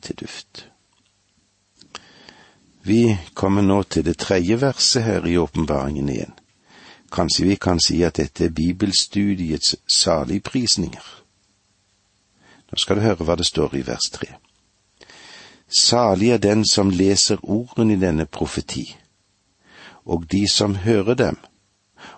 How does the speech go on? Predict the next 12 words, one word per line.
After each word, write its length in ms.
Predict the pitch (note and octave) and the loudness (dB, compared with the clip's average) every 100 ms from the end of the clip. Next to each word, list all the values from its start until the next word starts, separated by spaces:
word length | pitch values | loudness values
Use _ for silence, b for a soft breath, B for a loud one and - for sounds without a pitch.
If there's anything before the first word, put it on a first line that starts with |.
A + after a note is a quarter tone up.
| B | B
og 160 | - - | -8 0
tar 200 | F#2+ F#2 | -2 2
vare 400 | A2+ G#2 G2 A#2+ | 2 2 0 -2
på 160 | B2 | 0
det 180 | F2 F2 | 0 -2
som 220 | - F#2 F2 | 0 -2 0
står 320 | - F#2 F2 | 0 0 0
skrevet, 880 | - - F#2 G2 E2+ F#2 A2+ - - _ _ _ _ _ _ _ _ | 0 0 -2 0 0 -2 -8 -16 -20 _ _ _ _ _ _ _ _
for 240 | - D2 - | -8 -8 -8
tiden 640 | - F2+ G#2 - A2 D#2 D2+ - | -10 -10 -12 -8 -6 -6 -12 -18
er 140 | - A1 | -10 -6
nær.» 340 | G#1 - - | -4 -6 -10